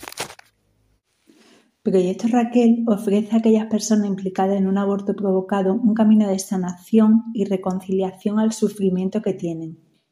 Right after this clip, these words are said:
Se les ofrece una atención individualizada a través de una red diocesana de sacerdotes, consejeros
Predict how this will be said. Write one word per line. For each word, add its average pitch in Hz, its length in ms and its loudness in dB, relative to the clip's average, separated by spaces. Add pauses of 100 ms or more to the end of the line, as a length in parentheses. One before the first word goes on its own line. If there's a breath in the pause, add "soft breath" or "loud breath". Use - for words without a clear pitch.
(380)
Se 208 200 0
les 190 180 -2
ofrece 208 460 2
una 233 160 4
atención 208 460 0
individualizada 196 1200 0 (100)
a 190 120 -4
través 185 360 -4
de 214 80 2
una 220 160 8
red 202 280 0
diocesana 202 680 -4
de 196 140 -4
sacerdotes, 185 800 -6
consejeros 220 760 -2